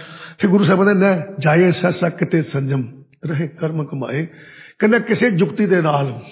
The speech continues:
ਕਿਸੇ ਤਰੀਕੇ ਦੇ ਨਾਲ ਅੰਦਰੋਂ ਸਹਿਸਾ ਮਨ ਦੀ ਮੈਲ ਖਤਮ ਨਹੀਂ ਹੁੰਦੀ। ਰਹੇ ਕਰਮ ਕਮਾਏ, ਕਹਿੰਦਾ ਕਰਮ ਹੀ ਕਮਾਉਂਦੇ ਰਹਿ ਗਏ, ਕਰਮ ਕਰਦੇ ਰਹੇ ਪਰ ਮਨ 'ਚ ਪ੍ਰੀਤ ਪੈਦਾ ਨਹੀਂ ਹੋਈ, ਕਰਮ ਕਰਦਿਆਂ ਕਰਦਿਆਂ ਵੀ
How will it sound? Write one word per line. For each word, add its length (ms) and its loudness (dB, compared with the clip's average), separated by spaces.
ਕਿਸੇ 240 4
ਤਰੀਕੇ 340 0
ਦੇ 140 -2
ਨਾਲ 340 0
ਅੰਦਰੋਂ 340 0
ਸਹਿਸਾ 640 -4
ਮਨ 200 2
ਦੀ 120 0
ਮੈਲ 280 2
ਖਤਮ 360 -4
ਨਹੀਂ 120 -4
ਹੁੰਦੀ। 400 -6
ਰਹੇ 280 4
ਕਰਮ 340 4
ਕਮਾਏ, 360 2
ਕਹਿੰਦਾ 220 0
ਕਰਮ 320 2
ਹੀ 40 2
ਕਮਾਉਂਦੇ 360 0
ਰਹਿ 180 0
ਗਏ, 200 0
ਕਰਮ 260 4
ਕਰਦੇ 380 2
ਰਹੇ 160 4
ਪਰ 240 0
ਮਨ 240 0
'ਚ 60 0
ਪ੍ਰੀਤ 340 -2
ਪੈਦਾ 300 -2
ਨਹੀਂ 140 -2
ਹੋਈ, 220 0
ਕਰਮ 520 0
ਕਰਦਿਆਂ 360 0
ਕਰਦਿਆਂ 380 0
ਵੀ 160 0